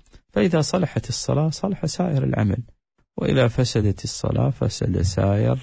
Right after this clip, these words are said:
العمل. فقل له إذا سألك عن شيء، قل له أن الصلاة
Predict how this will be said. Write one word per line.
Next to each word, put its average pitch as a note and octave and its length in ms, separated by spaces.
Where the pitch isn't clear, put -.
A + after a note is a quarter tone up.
العمل. F2+ 540
فقل A#3+ 440
له A2+ 580
إذا C#3 280
سألك A2 460
عن F#2 180
شيء، D#3+ 260
قل F3+ 300
له A#2+ 360
أن B2 180
الصلاة B2 500